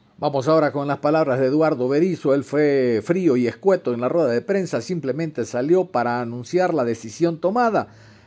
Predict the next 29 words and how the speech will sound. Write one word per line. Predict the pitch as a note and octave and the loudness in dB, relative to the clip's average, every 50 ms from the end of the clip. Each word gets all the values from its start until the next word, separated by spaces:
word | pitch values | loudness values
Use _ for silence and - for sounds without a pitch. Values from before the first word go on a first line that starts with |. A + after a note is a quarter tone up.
| - - - | -20 -18 -4
Él | - D3+ E3+ F#3 F3 D#3+ | 0 2 2 2 2 0
se | - - D#3 D3+ | 0 2 2 2
retira, | C#3+ D3+ D3 C#3+ - G#3 G3+ F#3+ F#3 F#3+ G3 - | 2 2 0 0 0 0 2 4 4 2 0 -2
da | A2+ A#2 B2 C3 | -4 -2 -2 -2
un | C3+ - | -2 -2
paso | - C3+ C3 B2+ - B2 A2 | 0 0 0 0 0 -2 -2
al | G#2+ G2+ - | -2 -2 -2
costado, | B2+ C3 C3 - G3+ F#3+ F#3 F3+ F3+ F#3+ F#3+ F#3 - - | -4 -4 -2 0 2 2 2 2 2 0 -2 -2 -4 -6
al | A#2 A#2 A2+ | -4 -4 -4
frente | - D#3 D#3 D#3 D3+ C3 - C#3+ C3+ C3 | -2 -2 -2 -2 -2 -2 0 0 0 2
de | C#3 D3+ D3+ | 4 4 4
la | C#3 B2+ B2 A#2 G#2 F#2+ F#2 | 4 2 0 0 0 -2 -4
selección | - - - B2 A#2 A2+ G#2+ G2+ - - F3+ F#3 F#3+ F3+ D#3 - - _ - | -6 -6 -4 -2 -2 -2 -4 -6 -4 0 0 0 0 -2 -8 -14 -14 _ -2
del | C#3 C3+ C3 B2+ B2 A#2+ A#2+ | 0 2 2 2 2 2 0
el | A2+ A2+ A2+ | 0 -2 -4
país | - - - C3 C3+ F#3+ A#3 G#3 D3 C#3 | -6 -4 -4 -2 0 2 2 2 2 2
de | D#3+ C3+ | 2 2
la | A#2 G#2+ | 2 0
estrella | G2+ - - - _ G#3+ A#3 B3 A#3 A3 A3 G3 | -2 -6 -12 -6 _ 2 4 4 4 4 0 0
solitaria. | F#3+ - G#3 G#3 G3+ G3+ - - A3+ G#3 F3+ D#3 D3+ D3 C3 | 2 0 0 0 0 -2 -2 0 0 0 0 0 -2 -4 -2
No | - D3 - | 0 0 0
hay | - B2 A2+ | 0 0 -4
más | A2+ A#3+ A3+ G3 E3 | -4 0 0 0 2
Berizzo | F3+ F#3+ F#3+ A3 G#3 E3+ - - F3+ D3+ B2+ - - - - - _ | 2 0 0 0 -2 -4 -2 0 0 0 0 -2 -10 -20 -20 -20 _
ahora | - - D#3 F3 F#3 F#3+ F#3+ F3 E3+ D#3 - _ | -4 0 2 4 6 6 6 4 4 0 0 _
en | G3+ G#3 G3 E3+ D#3+ | 0 0 0 2 2
la | C#3+ B2+ | 0 0
selección | - - A#2 G#2 G2 F#2+ F#2+ F2 - - E3 D#3+ E3 D#3+ | 0 -2 -2 -2 -2 -2 -4 -4 0 2 2 4 4 4
araucana. | D#3+ D#3 D3+ D3+ D3+ C3 G#2 F#2+ - - - - | 4 4 2 2 0 -2 -2 -4 -8 -14 -16 -20